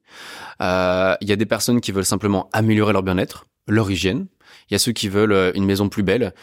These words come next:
qui veulent apporter de la valeur à leur salle de bain, à leur W C, en les transformant en W C japonais. Et t'as tout un tas de personnes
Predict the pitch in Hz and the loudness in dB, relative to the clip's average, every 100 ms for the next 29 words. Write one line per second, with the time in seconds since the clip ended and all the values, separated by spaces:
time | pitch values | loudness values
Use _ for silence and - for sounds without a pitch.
0 | - - 95 98 98 101 95 95 95 104 | -20 -6 -2 0 -2 -4 -2 0 2 2
1 | 98 - 85 80 101 110 92 85 - 104 | 2 0 -2 -2 0 0 0 0 -2 0
2 | 101 85 - 90 95 90 85 - 90 - | 0 -2 -6 -6 -4 -4 -4 -4 -6 -4
3 | 85 - _ _ - - _ - 98 - | -6 -6 _ _ -20 -20 _ -8 -6 -4
4 | 95 165 143 117 - 95 - 120 147 | -4 -2 -2 -2 -2 -4 0 0 0